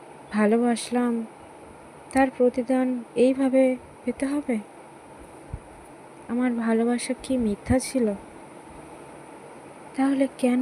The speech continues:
আমার সাথে এই প্রতারণা? দেহ মন সব কিছু উজাড় করে দিয়ে তাও কষ্ট পেতে হচ্ছে। কি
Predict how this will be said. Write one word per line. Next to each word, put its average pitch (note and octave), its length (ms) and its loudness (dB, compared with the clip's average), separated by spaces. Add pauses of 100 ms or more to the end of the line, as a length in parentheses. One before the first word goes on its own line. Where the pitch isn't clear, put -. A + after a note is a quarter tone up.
আমার A#3+ 320 2
সাথে A#3+ 300 0 (500)
এই A#3+ 160 6
প্রতারণা? A3 600 2 (1500)
দেহ A#3 280 6 (300)
মন A#3 380 2 (160)
সব C4+ 220 -4 (100)
কিছু C4+ 240 -4 (100)
উজাড় B3 380 4
করে B3 280 2
দিয়ে A3+ 260 4 (1000)
তাও B3 180 0 (100)
কষ্ট B3 300 -2
পেতে C4+ 260 0
হচ্ছে। C4+ 380 -2 (1300)
কি - 140 -4